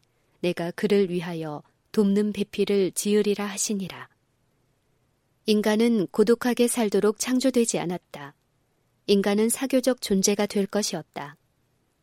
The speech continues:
반려자가 없었다면 에덴의 아름다운 광경과 유쾌한 노작도 완전한 행복을 줄 수 없었을 것이다. 천사들과의 교제라 할지라도 동정과 반려에 대한 인간의 욕망을 만족시킬 수 없었을 것이다.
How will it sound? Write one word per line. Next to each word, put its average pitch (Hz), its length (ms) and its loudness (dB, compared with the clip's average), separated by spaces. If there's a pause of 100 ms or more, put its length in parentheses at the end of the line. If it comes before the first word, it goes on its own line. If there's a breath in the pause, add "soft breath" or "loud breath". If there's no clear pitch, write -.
(260)
반려자가 208 580 2
없었다면 180 920 -4
에덴의 196 340 2
아름다운 202 540 -2
광경과 175 760 -4
유쾌한 185 520 -2
노작도 175 760 -2
완전한 185 520 -2
행복을 240 420 0
줄 180 220 -6
수 - 160 -4
없었을 196 480 -4
것이다. - 520 -6 (1300)
천사들과의 247 800 2
교제라 214 380 2
할지라도 160 720 -4 (560)
동정과 190 840 0
반려에 196 460 0
대한 190 320 -2
인간의 202 500 0
욕망을 190 440 0
만족시킬 180 640 -2
수 202 160 -4
없었을 190 400 -4
것이다. - 560 -6